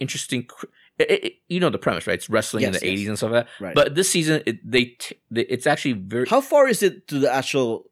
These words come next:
Speaker 2: how, how close is it to the actual real life Glow?
Speaker 1: I don't think it's, I don't think, I think that's just a springboard and stuff like that.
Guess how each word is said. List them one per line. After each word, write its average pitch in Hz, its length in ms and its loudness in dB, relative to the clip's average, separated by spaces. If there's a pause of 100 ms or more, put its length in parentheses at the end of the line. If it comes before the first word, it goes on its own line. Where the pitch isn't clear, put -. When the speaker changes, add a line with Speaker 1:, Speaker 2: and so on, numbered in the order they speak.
(120)
Speaker 2:
how, 151 120 4
how 175 180 0
close 196 340 2
is 170 120 -8
it 127 120 -8
to 127 60 -8
the 123 100 -2
actual 123 300 -2
real 123 180 0
life 110 260 -4
Glow? 110 220 -6 (100)
Speaker 1:
I - 60 -10
don't 69 100 -14
think - 160 -12
it's, - 220 -14
I - 60 -6
don't 80 160 -6
think, - 180 -18
I 85 120 -2
think 107 200 -4
that's 95 160 2
just - 160 -8
a - 40 -8
springboard - 680 -8
and - 100 -16
stuff - 180 -12
like - 100 -6
that. - 100 0